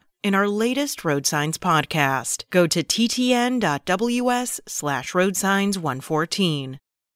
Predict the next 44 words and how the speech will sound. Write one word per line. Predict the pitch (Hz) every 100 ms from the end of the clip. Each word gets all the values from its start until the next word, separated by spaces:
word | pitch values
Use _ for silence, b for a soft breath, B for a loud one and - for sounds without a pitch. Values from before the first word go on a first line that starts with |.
| _
Now | - 160 208
let's | 254 262 -
dive | 240 247 247
into | 240 240
the | 262
day's | 214 147 -
top | 151 151
stories. | - 190 160 147 143 139 131 - - _ _ _ _ -
The | 185
largest | 202 202 190 180
logistics | 160 - 202 - 208 -
company | 196 180 202 214
in | 175
North | 165 208 202
America | 170 185 233 - 190
has | 208 175
a | 175
new | 170 226 302
C | - 180 170 196
E | 226
O, | 226 151 - _ _
C | - - 320 -
H | 254 254 - -
Robinson, | 214 196 175 151 160 156 151 _
which | 151 -
ranks | 170 165 156 180
number | 170 160
one | 143 208 220 151
on |
the | 151
Transport | 147 - 247 285 - 262 262
Topics | - 285 285 156 156 -
Top | - 233 262
one | 226 208
hundred | 262 247 170
list | 151 147 - - B B B B
of | 151
the | 147
largest | 151 151 240 196 147 170 -
logistics | 165 170 147 208 254 277 -
companies | - 170 151 165 170 190
in | 196
North | 135 -
America, | 160 170 170 160 147 87